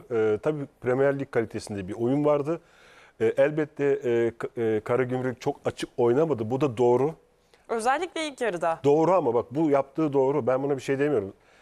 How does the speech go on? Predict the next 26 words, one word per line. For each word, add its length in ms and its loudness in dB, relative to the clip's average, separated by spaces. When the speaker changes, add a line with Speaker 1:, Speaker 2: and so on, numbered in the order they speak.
Speaker 1:
E, 200 -2
oyunu 240 2
çirkinleştirmedi. 800 -2
Hatay 360 -4
Spor'da 440 -4
da 40 2
öyle 240 0
oldu. 200 -8
Hatay 260 0
maçında 340 -4
Speaker 2:
Hı 40 -4
hı, 60 -6
Speaker 1:
da. 120 -8
Speaker 2:
hı 60 -14
hı. 420 -8
Speaker 1:
E, 120 2
Ankara 380 0
Gücü 300 -6
Beşiktaş 360 -2
maçında 440 -2
da 100 2
öyle 220 4
olmuştu. 440 0
Kayseri 400 -2
maçı. 380 -6
Bunlar 340 0